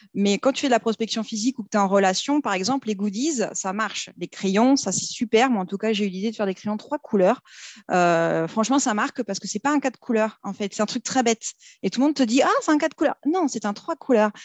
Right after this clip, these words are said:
Voilà, donc déjà, en fait, tu vas démarquer en même rien qu'en, en faisant un truc à la bête comme ça. Et ça, ça marche très bien. J'ai eu l'idée en fin d'année de faire des calendriers. Je les ai fait beaucoup trop tard. Clairement, il faut les commander en octobre,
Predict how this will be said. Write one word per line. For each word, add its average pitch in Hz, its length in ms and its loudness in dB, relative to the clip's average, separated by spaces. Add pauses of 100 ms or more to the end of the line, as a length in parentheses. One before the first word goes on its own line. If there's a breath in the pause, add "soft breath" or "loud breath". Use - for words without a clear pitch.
(140 loud breath)
Voilà, 175 200 4
donc 190 160 0
déjà, 240 460 2
en 220 40 -2
fait, 330 140 -2
tu 240 240 0
vas 226 100 4
démarquer 262 540 -2
en 277 80 0
même 262 180 0
rien 262 200 -2
qu'en, 233 260 -4
en 226 140 -8
faisant 226 160 -6
un 247 120 -4
truc 233 180 -10
à 220 80 -4
la 196 260 -2
bête 208 180 -4
comme 202 160 -6
ça. 262 220 -4 (380 loud breath)
Et 190 40 -6
ça, 285 140 4
ça 269 140 2
marche 247 240 2
très - 240 0
bien. 180 180 -2 (380 loud breath)
J'ai 220 200 4
eu 311 40 0
l'idée 262 180 2
en 220 140 2
fin 202 160 -4
d'année 208 260 -2
de 233 220 -2
faire 311 200 -4
des 254 120 -2
calendriers. 254 580 -2 (380)
Je 185 100 -4
les 190 160 -2
ai 190 60 -2
fait 214 160 -4
beaucoup 220 260 -4
trop 214 160 -4
tard. 180 460 -6
Clairement, 214 260 0
il 247 100 0
faut 220 160 -6
les 190 120 0
commander 220 580 -2
en 170 300 -8
octobre, 226 580 0